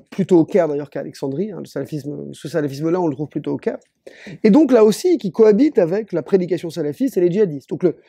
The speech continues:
la prédication salafiste, elle n'a pas le monopole sur le référent salafiste, mais elle est effectivement l'organisation qui est vraiment celle qui va devenir la plus grosse, celle qui vraiment, euh, a mis en place une stratégie,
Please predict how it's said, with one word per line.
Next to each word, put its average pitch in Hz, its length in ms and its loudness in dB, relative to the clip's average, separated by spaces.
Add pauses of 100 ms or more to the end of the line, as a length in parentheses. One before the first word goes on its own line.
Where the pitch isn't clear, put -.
(200)
la 190 80 2
prédication 233 460 0
salafiste, 180 360 -6
elle 175 80 -4
n'a 170 100 -4
pas 294 160 2
le 240 80 2
monopole 196 680 -2 (420)
sur - 200 -4
le 160 60 0
référent 147 380 -4
salafiste, - 480 -18 (280)
mais 208 120 6
elle 202 220 6
est 277 100 2
effectivement 196 640 -2
l'organisation 160 720 -4
qui - 280 -8 (320)
est 208 100 4
vraiment 190 360 4
celle 285 340 -2
qui - 180 -6
va 185 140 2
devenir 208 680 2 (340)
la 175 140 0
plus 185 180 -4
grosse, 156 300 -4
celle 160 240 -4
qui 170 140 -8
vraiment, 180 600 0 (460)
euh, 139 200 -4 (140)
a 156 120 0
mis 185 160 4
en 180 100 6
place 190 320 2
une 170 100 -4
stratégie, 160 680 -4